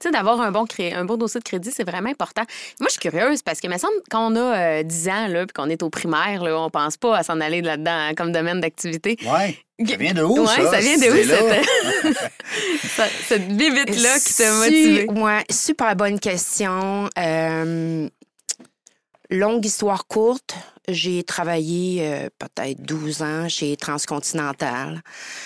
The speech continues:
Speaker 3: Donc, les, l'imprimerie et les objets promotionnels. Alors, euh, tu sais, c'est vraiment un gros éditeur qu'on a au Québec.
Speaker 2: Ben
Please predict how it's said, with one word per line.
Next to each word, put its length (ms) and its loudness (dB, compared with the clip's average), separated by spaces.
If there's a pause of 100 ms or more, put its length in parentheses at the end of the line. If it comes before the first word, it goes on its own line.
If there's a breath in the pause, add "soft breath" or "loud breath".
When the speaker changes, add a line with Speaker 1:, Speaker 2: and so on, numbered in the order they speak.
(180 loud breath)
Speaker 3:
Donc, 560 -2
les, 760 0
l'imprimerie 720 -2
et 40 2
les 260 0
objets 400 0
promotionnels. 1040 -2 (600 loud breath)
Alors, 680 -2
euh, 680 -2 (220)
tu 80 -8 (120)
sais, 140 -4
c'est 140 -2
vraiment 260 -2
un 140 0
gros 200 -2
éditeur 540 -2
qu'on 200 -4
a 40 -2
au 100 -2
Québec. 440 -4
Speaker 2:
Ben 120 -6